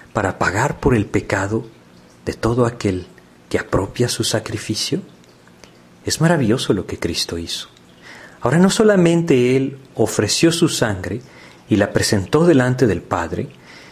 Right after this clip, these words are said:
sino que aún más maravilloso es poder comprender que Él sigue velando por nuestras vidas. Hebreos capítulo siete, vamos a ir a Hebreos capítulo siete y vamos a leer los versículos veintitrés al veinticinco.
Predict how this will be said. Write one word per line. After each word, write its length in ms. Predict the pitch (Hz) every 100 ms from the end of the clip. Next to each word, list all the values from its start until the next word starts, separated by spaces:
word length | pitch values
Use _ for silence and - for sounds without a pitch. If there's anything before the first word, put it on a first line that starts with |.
| -
sino 360 | - 127 120 117
que 400 | 127 123 120 - - - - - - -
aún 340 | - 139 196 190
más 280 | 165 165 160
maravilloso 600 | 139 120 117 123 - 123
es 100 | -
poder 520 | 117 113 175 233 -
comprender 880 | 202 165 107 110 90 92 87 - - - - - - - - -
que 120 | 117
Él 100 | 117
sigue 520 | - - 185 151 76 - - -
velando 520 | 95 101 113 185 180
por 180 | - 95
nuestras 440 | 82 80 - 85 -
vidas. 520 | 85 80 - - - _ _ - - - -
Hebreos 340 | 123 123 135 131
capítulo 480 | 127 135 135 139
siete, 380 | 131 196 220 107
vamos 280 | 90 98 101
a 60 | 110
ir 120 | 117
a 40 |
Hebreos 320 | 117 120 123
capítulo 460 | - 131 131 139 147
siete 340 | 147 180 170
y 40 | 170
vamos 280 | 101 101 113
a 60 |
leer 160 | 113 117
los 160 | 123
versículos 640 | 127 127 135 - 104 - -
veintitrés 600 | 101 92 107 95 104 -
al 100 | 110
veinticinco. 640 | 117 117 120 175 226 233